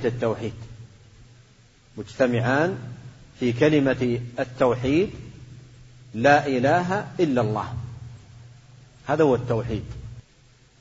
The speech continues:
ولا إله إلا الله هي كلمة التوحيد، نفي وإثبات.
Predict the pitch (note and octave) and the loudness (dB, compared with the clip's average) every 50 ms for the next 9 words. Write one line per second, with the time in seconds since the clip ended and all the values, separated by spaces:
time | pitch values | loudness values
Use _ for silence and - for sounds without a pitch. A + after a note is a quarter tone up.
0 | _ _ - A2 C3 C#3 D#3 F3 D#3+ D3+ C#3+ C#3+ D#3 D3+ C#3 B2 B2 A#2+ A#2 B2 | _ _ 0 2 6 6 8 6 6 4 2 4 4 4 4 2 0 -2 0 2
1 | E3+ E3+ E3 D3+ D3 C#3 D3 F3+ G3 F3+ F3+ F#3 F3+ D#3 - G#3 G#3+ G#3 F3 C#3+ | 2 2 4 2 2 2 2 0 -2 0 0 0 0 2 4 4 6 6 6 4
2 | C3 A#2 B2 A2+ - - A2+ G2 F2+ - - - - - - - - - - - | 2 0 -2 -4 -6 -6 -8 -8 -8 -10 -14 -16 -18 -20 -20 -20 -20 -20 -20 -20
3 | - - - _ _ _ _ _ - B2+ D#3 F3 E3+ - G3 G#3+ A3 G3 E3+ C#3+ | -20 -20 -20 _ _ _ _ _ -2 0 0 0 0 2 4 6 6 6 6 4
4 | B2+ A#2+ A#2+ A#2 A#2+ G#2+ F#2+ | 2 0 -2 -2 -2 -2 -2